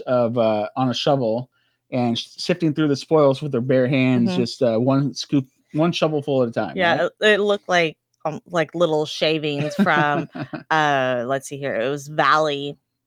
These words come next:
Speaker 2: uh, Wells that was drilling.
Speaker 1: Yeah.
Speaker 2: And Marty walks up, goes, "Anywhere in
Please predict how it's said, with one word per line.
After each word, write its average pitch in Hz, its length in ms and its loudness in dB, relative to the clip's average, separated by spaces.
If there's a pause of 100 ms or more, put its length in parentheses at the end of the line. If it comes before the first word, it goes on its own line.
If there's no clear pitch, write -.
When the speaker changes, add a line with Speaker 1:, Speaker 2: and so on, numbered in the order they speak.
(160)
Speaker 2:
uh, 123 580 -6
Wells 139 760 0 (540)
that 156 140 2
was 139 440 -2
drilling. 143 580 0
Speaker 1:
Yeah. 107 420 2
Speaker 2:
And 151 440 2 (540)
Marty 175 300 2
walks 165 300 0
up, 175 100 -8
goes, 180 200 2
"Anywhere 294 500 4
in 208 320 0